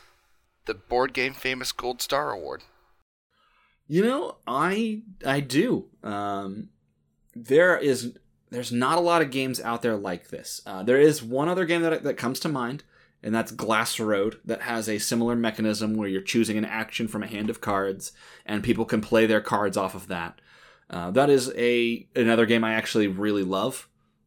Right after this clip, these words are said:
Speaker 2: Uh, it's in, it, that one's also in my collection. And, but I don't get to play it as much because it's a dry theme. It's,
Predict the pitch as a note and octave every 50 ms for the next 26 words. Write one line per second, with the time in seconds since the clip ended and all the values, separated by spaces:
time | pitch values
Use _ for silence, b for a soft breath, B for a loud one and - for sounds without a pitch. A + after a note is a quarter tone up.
0 | _ _ _ _ G2 F#2+ F#2+ F#2 F#2 F#2+ - A2 G#2+ G#2+ G#2+ G#2+ G2+ - - -
1 | G#2+ G#2 G#2 A2+ G#2+ - - - F#2 F#2+ - - A#2+ A#2+ B2 A#2+ A#2 A#2+ - -
2 | C3 B2+ B2 - - D#3+ F3 G3 - _ _ _ _ _ _ _ _ _ _ _
3 | _ _ _ _ _ _ _ - G#2+ G#2+ G#2 G#2 G#2+ G#2+ G#2 G#2 G#2+ G#2+ - -
4 | - _ _ _ _ _ _ _ _ _ _ _ _ _ _ - C3+ B2 A#2+ A2
5 | - - - - - - _ _ _ _ _ _ _ _ _ _ _ _ _ _
6 | _ _ _ _ - B2+ A#2+ D#3 D3+ C#3+ D3 C#3 - - E3+ F#3 G#3+ G3+ D3 B2+
7 | B2+ A#2 A2+ A2 A2 A2 - - G#2+ A2+ G#2+ A2 G#2+ - A#2 G#2 G#2 F#2 - -
8 | G2 G2 G#2 G#2 A#2 D#3 F3+ F#3 - E3 E3 D#3+ D#3+ D#3+ D#3 D#3 D#3 D#3 - b
9 | b b b b b b b b b b b b b b b _ _ _ _ _
10 | _ _ _ _ - - - - - - B2+ B2 A#2+ - - - - - - -
11 | -